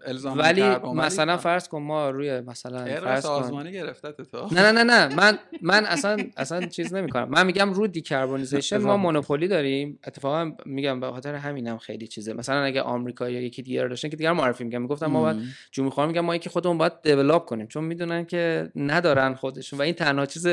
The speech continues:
Speaker 2: جهانیه، نمی‌تونن مثلاً چیز دیگه. ولی شما فرض کن ما توی مثلاً مواد غذایی داریم، اون قورباغه اسمش یادم رفته چیه، یه، یه مثلاً قورباغه سبزیه که
Speaker 1: آفرین، آفرین.
Speaker 2: چیزه، اون مثلاً یه مارکت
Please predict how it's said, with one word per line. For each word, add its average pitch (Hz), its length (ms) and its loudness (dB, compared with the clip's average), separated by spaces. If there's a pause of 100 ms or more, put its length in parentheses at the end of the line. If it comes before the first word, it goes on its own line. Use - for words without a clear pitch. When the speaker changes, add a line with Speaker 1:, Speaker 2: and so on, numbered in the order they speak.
(460)
Speaker 2:
جهانیه، 143 600 0
نمی‌تونن 147 460 0
مثلاً 117 320 -4
چیز 120 200 -10
دیگه. 117 220 -10 (440)
ولی 220 320 2
شما 208 280 -4
فرض 220 300 -2
کن 160 120 -4
ما 180 260 0
توی 180 460 -2
مثلاً 139 680 -6 (180)
مواد 139 380 0
غذایی 135 440 -2
داریم، 156 280 0
اون 151 80 -6
قورباغه 135 520 -4
اسمش 151 760 -10
یادم - 280 -18
رفته - 200 -20
چیه، - 300 -14
یه، 139 260 -4
یه 135 280 -4
مثلاً 123 300 -12
قورباغه 127 340 -8
سبزیه 123 640 -10
که 110 300 -14 (100)
Speaker 1:
آفرین، 123 280 -4
آفرین. 123 140 -10
Speaker 2:
چیزه، 135 420 -4
اون 226 240 0
مثلاً 190 320 -2
یه 196 160 -2
مارکت 143 360 -4